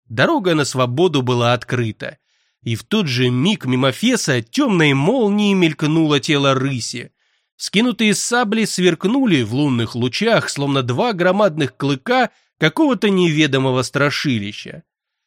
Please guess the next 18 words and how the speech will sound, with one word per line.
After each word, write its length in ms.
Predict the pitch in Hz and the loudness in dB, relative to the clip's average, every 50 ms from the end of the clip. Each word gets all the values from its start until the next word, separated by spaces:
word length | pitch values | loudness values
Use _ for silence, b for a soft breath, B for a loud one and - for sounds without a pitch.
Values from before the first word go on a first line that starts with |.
| _ _ _ - | _ _ _ -6
Запоздало 680 | 110 113 - 208 - 202 208 208 240 311 285 269 247 | -2 0 2 4 4 4 4 4 2 4 4 4 4
выпущенные 720 | 214 220 311 311 226 240 190 - - 151 127 120 117 117 117 | 4 4 4 4 4 2 0 0 0 0 0 0 0 0 2
несколько 480 | 123 139 131 - - 123 113 151 139 | 0 0 0 -2 -4 -4 -2 -2 -2
стрел 360 | - - - 254 285 285 262 | -2 -2 0 0 2 2 0
пронеслись 600 | 202 - 240 247 247 226 - - 247 247 - - | 0 0 0 0 0 0 -2 -2 -2 -2 -2 0
мимо, 480 | 262 254 254 240 175 127 110 104 - - _ - | 0 0 2 2 2 0 -2 -4 -6 -10 _ -16
да 220 | - 113 107 135 | -12 -4 0 2
и 100 | 156 208 | 2 2
кто 380 | 190 - - _ - 311 311 302 | 0 -2 -8 _ 0 0 2 2
мог 200 | 277 285 233 - | 0 -2 -4 -4
сейчас 460 | - - 240 196 - 240 196 147 - | -4 -4 -4 -2 0 0 0 0 -2
попасть 560 | - - - 208 _ - 190 139 120 - - | -2 -4 -4 -2 _ 0 0 0 0 -2 -4
в 180 | 120 110 104 110 | -6 -4 -4 -2
рысь, 360 | 120 160 247 247 214 - - - | -2 0 0 0 -2 -4 -4 -4
вышедшую 720 | 123 110 110 127 202 180 - 147 117 - - 135 123 120 | -4 -4 -2 -2 -2 -2 -4 -6 -8 -6 -4 -2 -2 0
на 140 | 113 117 117 | 0 0 -2
вольную 500 | 117 117 123 123 117 110 113 110 110 - - 123 | 0 0 0 0 0 0 0 -2 -2 -4 -4 -4
охоту? 640 | 120 113 - - 127 110 104 101 - - - - | -6 -4 -4 -4 -4 -4 -6 -6 -10 -14 -16 -16